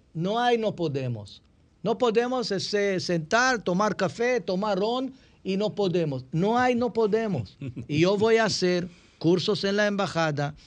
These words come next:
Speaker 1: yo voy a traer expertos israelíes, expertos dominicanos, traer a estos jóvenes para mostrar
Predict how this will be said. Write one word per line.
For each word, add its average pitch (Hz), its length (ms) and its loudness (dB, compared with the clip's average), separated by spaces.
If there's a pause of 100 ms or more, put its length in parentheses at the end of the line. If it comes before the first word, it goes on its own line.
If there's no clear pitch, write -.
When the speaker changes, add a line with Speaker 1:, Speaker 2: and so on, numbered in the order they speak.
(200)
Speaker 1:
yo 147 180 2
voy 190 160 4
a 196 100 0
traer 180 460 2 (760)
expertos 160 680 0
israelíes, 135 600 -2 (300)
expertos 170 680 0
dominicanos, 143 800 -2 (340)
traer 165 400 4
a 220 120 4
estos 214 320 -2
jóvenes 180 560 -2 (340)
para 147 280 0
mostrar 170 680 0